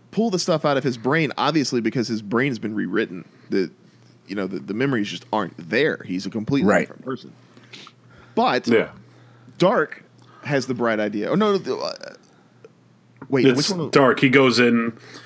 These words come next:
Speaker 3: for another round of torture,
Speaker 1: That's
Speaker 3: and he
Speaker 1: right.
Speaker 3: brings, uh, he,
Speaker 2: Tooth.
Speaker 3: he,
Speaker 1: Yeah.
Speaker 3: he brings his tooth back, which has, um, safety deposit box number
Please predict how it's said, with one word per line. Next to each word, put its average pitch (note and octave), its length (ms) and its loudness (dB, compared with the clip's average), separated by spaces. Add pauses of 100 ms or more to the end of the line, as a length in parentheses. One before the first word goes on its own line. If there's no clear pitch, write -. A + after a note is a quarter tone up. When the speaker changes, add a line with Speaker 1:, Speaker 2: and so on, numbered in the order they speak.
(120)
Speaker 3:
for B2+ 180 4
another A2+ 300 6
round A2+ 220 6
of F#2+ 100 0
torture, G2 600 4 (220)
Speaker 1:
That's C3 80 2
Speaker 3:
and G#2+ 80 2
he G#2+ 80 2
Speaker 1:
right. G2 80 -2
Speaker 3:
brings, G#2 640 2 (380)
uh, G2+ 220 2
he, A#2 100 0
Speaker 2:
Tooth. - 280 0 (440)
Speaker 3:
he, G#2 220 -2
Speaker 1:
Yeah. C3 200 -2 (200)
Speaker 3:
he D#3+ 80 2
brings B2 280 4
his A2+ 160 0
tooth D3 320 4
back, G#2 320 2
which A#2 160 2
has, G#2+ 500 2 (560)
um, F#2+ 580 2 (1200)
safety - 400 2
deposit A2+ 560 2 (380)
box B2 320 4
number C3+ 460 6